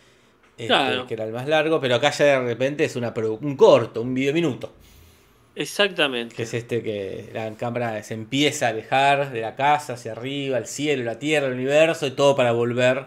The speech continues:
Speaker 1: a, a los pelos de Homero y a, y a la familia, que hay varias referencias.
Speaker 2: Ujú.
Speaker 1: El re-, el recurso este, esta situación es de un, unos cortos que se llaman las películas Power, Power of Ten del setenta y siete,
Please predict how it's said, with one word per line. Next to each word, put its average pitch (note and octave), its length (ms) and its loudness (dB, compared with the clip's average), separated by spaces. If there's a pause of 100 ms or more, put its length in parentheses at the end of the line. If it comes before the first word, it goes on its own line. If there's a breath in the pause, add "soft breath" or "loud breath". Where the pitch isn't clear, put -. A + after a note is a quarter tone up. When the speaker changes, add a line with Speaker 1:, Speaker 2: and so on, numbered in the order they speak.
Speaker 1:
a, G2 400 -8 (640 soft breath)
a A2 120 -8
los G#2+ 120 -10
pelos A2+ 360 0
de A#2 60 -4
Homero A#2+ 360 0
y A2 160 0
a, F#2 280 -4
y F#2 60 -12
a G#2 60 -4
la G#2+ 80 -6
familia, B2 560 -2
que F3+ 440 0
hay C#3 540 -2 (100)
varias C#3+ 360 2
referencias. B2+ 920 -2 (540 soft breath)
Speaker 2:
Ujú. C3 280 -14 (140)
Speaker 1:
El A#2 260 -8
re-, C3+ 140 -6
el C#3+ 140 0
recurso D3+ 640 6
este, D3 640 4
esta B2+ 180 -6
situación B2 540 -4
es B2+ 80 -4
de B2 80 -4
un, A2 360 -8
unos A#2+ 200 -10
cortos C3 640 -2
que A2 80 -14
se - 120 -16
llaman B2+ 320 -2
las A2+ 140 -6
películas C#3 480 -6
Power, C3 600 -2 (100)
Power G3 360 6
of - 220 -4
Ten B2 340 -6
del G#2 140 -12
setenta A2 340 -14
y A#2+ 40 -14
siete, A#2+ 440 -12